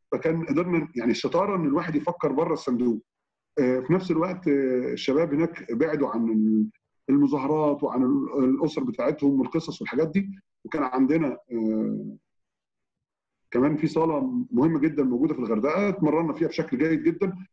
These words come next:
ورحنا حققنا بطوله افريقيا، وعملنا افضل البطولات الافريقيه في تاريخ يمكن، آه، مصر كلها. والحمد لله كسبنا بطوله في المغرب وتاهلنا بقى، عملنا افضل موسم رياضي في ايامها، و-، والفريق كان في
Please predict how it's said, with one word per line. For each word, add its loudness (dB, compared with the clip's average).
ورحنا 0
حققنا -2
بطوله 0
افريقيا، -2
وعملنا 0
افضل -4
البطولات 0
الافريقيه 0
في -6
تاريخ 0
يمكن، 2
آه، 2
مصر 2
كلها. -2
والحمد 2
لله 0
كسبنا -2
بطوله 0
في -6
المغرب 0
وتاهلنا 2
بقى، -4
عملنا 0
افضل 0
موسم -2
رياضي 2
في -12
ايامها، 0
و-، 2
والفريق 0
كان -2
في -8